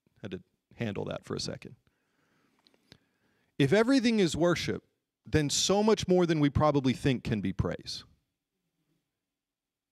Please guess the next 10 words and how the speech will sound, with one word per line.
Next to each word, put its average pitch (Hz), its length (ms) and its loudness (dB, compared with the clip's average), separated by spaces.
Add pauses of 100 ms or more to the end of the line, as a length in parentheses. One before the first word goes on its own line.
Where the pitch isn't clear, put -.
(380)
Right? 151 360 0 (540)
Does 185 240 4
it 220 100 4
honor 202 280 4
God? 160 400 0
It's - 100 -16
praise. 196 560 -6 (140)
Let 170 160 4
it 185 120 0
be 190 280 0